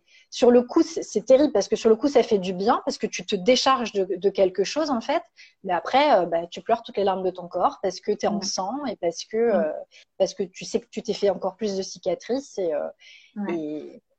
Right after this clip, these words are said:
Speaker 1: moi, je sais que j'en ai beaucoup souffert parce que je me disais, « Super, déjà, j'ai, j'ai, je dois vivre avec mes bosses sur le visage partout, le truc qui se, qui se cache même pas avec du fond de teint, parce que des bo-, des bosses, ça se voit, hein. Enfin, très clairement, tu peux rien cacher au niveau de, de ton acné. »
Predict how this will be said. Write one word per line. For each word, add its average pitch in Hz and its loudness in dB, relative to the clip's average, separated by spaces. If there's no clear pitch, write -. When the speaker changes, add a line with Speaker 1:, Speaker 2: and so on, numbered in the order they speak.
Speaker 1:
moi, 185 -4
je 190 -4
sais 254 0
que 214 -4
j'en 202 0
ai 196 -2
beaucoup 190 -6
souffert 294 0
parce 196 -8
que 185 -4
je 208 -2
me 226 6
disais, « 220 4
Super, 240 2
déjà, 208 2
j'ai, 190 4
j'ai, 190 0
je 180 -6
dois 202 4
vivre 254 2
avec 220 4
mes 208 4
bosses 233 4
sur 226 0
le 214 4
visage 226 2
partout, 240 0
le 196 2
truc 240 2
qui 233 -8
se, 180 -2
qui - -10
se - -12
cache 208 4
même 226 2
pas 254 6
avec 214 4
du 196 -8
fond 277 -4
de 294 2
teint, 302 -2
parce 240 -2
que 220 -2
des 196 0
bo-, 220 4
des 202 -2
bosses, 220 2
ça 190 -8
se 202 -4
voit, 240 2
hein. 220 0
Enfin, 196 -8
très 190 -8
clairement, 202 -2
tu - -14
peux 190 -6
rien 196 -2
cacher 202 0
au 208 2
niveau 196 -4
de, 180 -2
de 185 -12
ton 196 -12
acné. » 269 -6